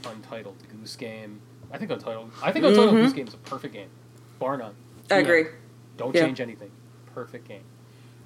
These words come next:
Speaker 1: They're so limited in scope that they have
Speaker 2: Mm-hmm.
Speaker 1: the ability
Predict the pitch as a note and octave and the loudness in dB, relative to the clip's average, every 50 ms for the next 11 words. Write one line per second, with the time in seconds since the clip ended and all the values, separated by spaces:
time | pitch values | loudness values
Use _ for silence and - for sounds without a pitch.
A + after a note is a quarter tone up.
0 | - - - C3 B2 D#3+ D#3+ D#3+ D#3+ D#3 - - - - - - G3 F#3 G3 G3 | -20 -20 -14 0 2 2 4 4 0 -4 -10 -14 -14 -12 -4 0 2 2 2 2
1 | F#3+ F#3 F#3 F3 A#2+ D3 C#3+ C#3 C#3+ D3 E3 F3 F#3+ F#3 F3 F3+ F3 E3+ D#3+ C#3+ | 0 -2 -4 -6 -8 -10 -10 -8 -6 -6 -6 -4 -4 -6 -6 -6 -8 -8 -10 -14
2 | C3+ A#2+ - C3+ B2 A#2+ A#2 - - - - - C3+ A#2 G#2 - - - - - | -16 -16 -14 -14 -14 -14 -14 -14 -14 -14 -10 -10 -8 -8 -8 -12 -16 -20 -20 -20
3 | - - - - - - - - - - - - - - - - - - - - | -20 -20 -20 -20 -20 -20 -20 -20 -20 -20 -20 -20 -20 -20 -20 -20 -20 -20 -20 -18
4 | - B2+ C3+ C#3 C#3+ - D3+ C#3+ C#3+ C3 - - F3+ E3+ F3 F3+ E3+ E3+ F3 C#3 | -6 0 0 0 2 2 2 2 2 2 2 2 4 6 6 6 6 4 2 0
5 | C3 - - - - - D3 D3 D3+ D3+ D3 C#3 C3 A#2+ A#2 A2 G#2 G2 | -4 -10 -16 -20 -6 -2 0 2 2 2 0 0 -2 -4 -10 -12 -14 -16